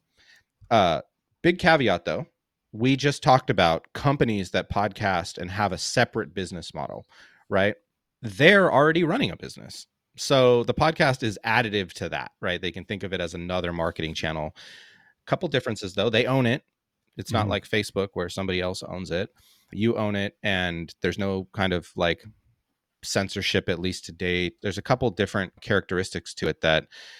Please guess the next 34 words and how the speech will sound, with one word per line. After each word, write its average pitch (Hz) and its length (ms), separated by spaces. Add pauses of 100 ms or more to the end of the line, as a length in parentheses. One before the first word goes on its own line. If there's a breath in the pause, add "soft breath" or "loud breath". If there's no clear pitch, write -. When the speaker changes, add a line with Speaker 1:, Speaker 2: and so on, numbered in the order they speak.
(180 loud breath)
Speaker 1:
are 123 80
different 127 380 (100)
than 101 220
other 98 200
forms 85 300
of 80 80
media, 78 360
right? 80 200
Like, 87 160
a 90 80
YouTube 110 340
channel 92 380
can 95 180
be 90 140
removed 98 480 (100)
from 92 200
the 87 80
platform. 101 480
A 95 80
podcast 135 580
can't. 107 420 (240)
It, - 140
it 92 300
just 90 180
can't 104 460
because 85 340
it's - 140
decentralized 87 840
from 85 160
any 78 140
one 80 280
platform 78 440
provider. 78 480 (640 loud breath)
So 90 480